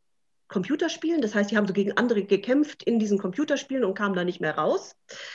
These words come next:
Und bei den Mädchen war es eher so, die kommunikative Seite, die hatten soziale Mediensucht. Und in dieser Rahmen dieser Sucht sind sie dann eben auch in die, sag ich mal, Äußerlichkeitenfalle hineingeraten. Das heißt,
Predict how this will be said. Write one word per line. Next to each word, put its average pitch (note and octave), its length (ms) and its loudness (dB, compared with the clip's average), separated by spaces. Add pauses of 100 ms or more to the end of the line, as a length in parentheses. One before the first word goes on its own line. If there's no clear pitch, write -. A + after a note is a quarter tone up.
(460)
Und A3 160 4
bei G#3+ 100 6
den G#3+ 220 10
Mädchen D4+ 480 4
war C4 140 2
es C4 120 -8
eher B3+ 220 2
so, C4 420 0 (120)
die F3 80 -8
kommunikative B3+ 800 0
Seite, G#3+ 380 0
die G3+ 160 -4
hatten G#3 220 -2
soziale F#3+ 600 -4
Mediensucht. A#3 840 -4 (500)
Und A3 200 6
in A#3 120 2
dieser A3 440 2
Rahmen G#3+ 300 0
dieser A3 240 0
Sucht - 480 -4 (440)
sind A#3+ 240 -2
sie C#4 100 -2
dann A3 180 4
eben A#3 200 2
auch - 240 0
in A#3 100 2
die, A3 120 0
sag G#3+ 160 2
ich A3 160 0
mal, G3+ 140 0
Äußerlichkeitenfalle G3 1040 0
hineingeraten. F#3+ 1200 0 (380)
Das G3+ 280 -2
heißt, A3+ 640 2